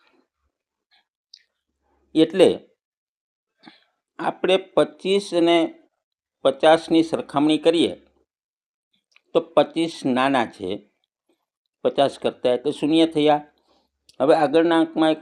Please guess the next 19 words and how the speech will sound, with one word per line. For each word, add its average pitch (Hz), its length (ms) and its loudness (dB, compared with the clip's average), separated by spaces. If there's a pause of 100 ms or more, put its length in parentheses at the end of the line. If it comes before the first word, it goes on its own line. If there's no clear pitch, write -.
ઉમેરાશે 143 460 0
નહીં, 143 280 -2
એટલે 143 240 -2 (420)
સાતના 135 540 -2 (140)
સાત. 147 260 6 (1000)
તો 143 60 -2 (120)
જવાબ 147 340 6
આવશે 139 400 2
આનો 123 280 -2 (520)
સાતસો. - 540 0 (920)
આ 139 180 0 (100)
સાતસો 135 400 -4 (120)
પચીસની 135 800 -6
આશરે 127 360 -6
નજીકના 123 600 -8 (100)
સોની 135 360 -4
અંદર 120 280 4 (640)
કિંમત 113 300 -4 (100)
થઈ. 110 180 2